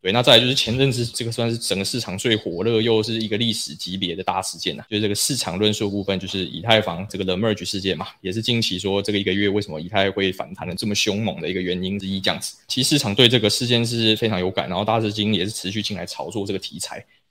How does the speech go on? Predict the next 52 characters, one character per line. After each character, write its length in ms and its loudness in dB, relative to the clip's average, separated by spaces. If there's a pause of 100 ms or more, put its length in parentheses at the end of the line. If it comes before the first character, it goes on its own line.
(140)
对， 100 2
那 140 6
现 100 4
在 80 4
这 60 2
个 80 4
既 100 2
然 100 8
这 80 0
个 60 0
题 160 -4
材 160 0
结 160 -2
束， 160 -4
暂 180 0
时 120 -6
结 160 -4
束 240 -6
了， 100 -6
就 80 -2
可 80 2
以 100 2
视 220 0
为 160 2
这 60 0
个 140 0
<laughs> 120 0
利 140 2
多 240 4
暂 180 4
时 80 -4
已 40 -6
经 120 2
出 220 -2
尽 200 0
了。 120 -6
那 140 0
从 260 -4
题 180 -4
材 240 6
和 140 4
这 80 0
个 80 2
事 280 -2
件 200 2
型 200 -2
交 220 0
易 40 0
上 140 -2
面， 140 -2
其 140 -8
实 120 -4